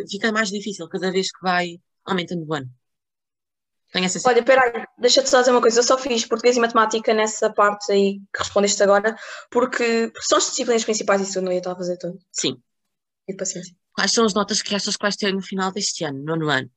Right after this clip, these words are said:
Speaker 1: E cada disciplina, mesmo sem saberes a matéria e isso. Atenção,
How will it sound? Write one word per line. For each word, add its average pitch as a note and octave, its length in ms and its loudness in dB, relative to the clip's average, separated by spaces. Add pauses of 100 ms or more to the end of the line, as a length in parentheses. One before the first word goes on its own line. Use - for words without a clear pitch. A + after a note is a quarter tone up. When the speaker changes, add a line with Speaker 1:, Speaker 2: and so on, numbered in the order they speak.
Speaker 1:
E D#3 120 -10
cada G3+ 280 0
disciplina, D#3 600 -10 (480)
mesmo F#3 340 0
sem G3+ 120 -4
saberes F#3 320 -2
a F#3+ 40 -2
matéria F#3 360 -6
e D#3 180 -4
isso. C3 220 -10
Atenção, C#3 500 -4